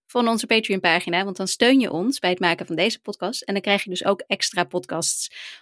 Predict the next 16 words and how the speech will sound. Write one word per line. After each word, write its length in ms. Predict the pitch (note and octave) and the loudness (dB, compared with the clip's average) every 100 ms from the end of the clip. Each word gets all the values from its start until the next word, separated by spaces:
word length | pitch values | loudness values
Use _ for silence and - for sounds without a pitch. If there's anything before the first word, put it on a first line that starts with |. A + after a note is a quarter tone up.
| - | -6
op 120 | F#3 | 0
dit 120 | F#3+ | 0
moment. 400 | F3+ E3 F#3 G3+ - | 0 0 0 -2 -4
Eh, 200 | F3 E3+ | -4 -2
namelijk 440 | E3+ D#3+ E3 - - | -4 -4 -6 -8 -8
de 180 | E3 | -6
Teletijdmachine, 920 | E3 E3+ E3+ E3 E3 D#3+ - E3 E3+ - _ - | 0 0 2 -2 -2 -4 -4 -4 -4 -6 _ -12
eh, 200 | D3+ D3+ F3 | -10 -8 -10
waar 360 | - - D#3 | -12 -8 -6
we 100 | D#3 | -4
al 320 | - D#3+ - _ | -4 -6 -8 _
over 340 | - D#3 - E3+ | -14 -10 -6 -2
Band 200 | F#3 F3+ | 0 -2
of 100 | - | 0
Brothers 440 | A3+ A3+ G#3+ - | 2 2 -2 -4
en 320 | - G#3 G#3+ | 0 2 0